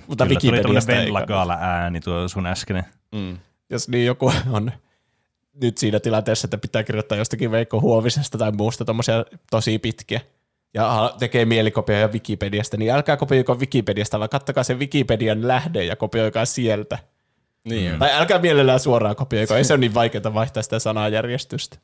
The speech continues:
Speaker 3: Niin, keksii vaan jonkun muun tavan sanoa sama asia, niin se on kyllä – yllättävän helppoa.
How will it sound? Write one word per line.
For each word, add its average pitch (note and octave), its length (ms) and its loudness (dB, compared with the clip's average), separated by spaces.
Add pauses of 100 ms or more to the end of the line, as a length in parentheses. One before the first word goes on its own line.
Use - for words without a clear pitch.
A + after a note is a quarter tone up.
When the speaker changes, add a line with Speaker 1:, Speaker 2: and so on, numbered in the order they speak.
(180)
Speaker 3:
Niin, G2+ 300 -4 (120)
keksii C3+ 300 -6
vaan A#2+ 180 -2
jonkun A2 300 -8
muun G#2+ 180 -8
tavan F#2 200 -6
sanoa F#2 240 -6
sama F2 220 -12
asia, E2+ 320 -12
niin E2+ 80 -12
se F2 100 -18
on F2+ 180 -14
kyllä – F2 160 -18 (800)
yllättävän E2+ 380 -8
helppoa. - 360 -14